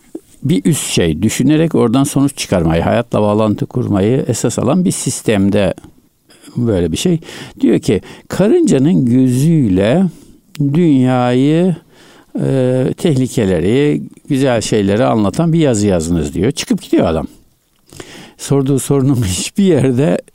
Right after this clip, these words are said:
kopya çekilebilecek cevabı yok. Öğrenciler kendi kendilerine konuşuyorlar ya, karınca falan. No, sonunda şöyle bir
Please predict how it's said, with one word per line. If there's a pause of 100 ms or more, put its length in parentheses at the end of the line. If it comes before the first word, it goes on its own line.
(240)
kopya
çekilebilecek
cevabı
yok. (760)
Öğrenciler
kendi
kendilerine
konuşuyorlar
ya,
karınca
falan.
No,
sonunda
şöyle
bir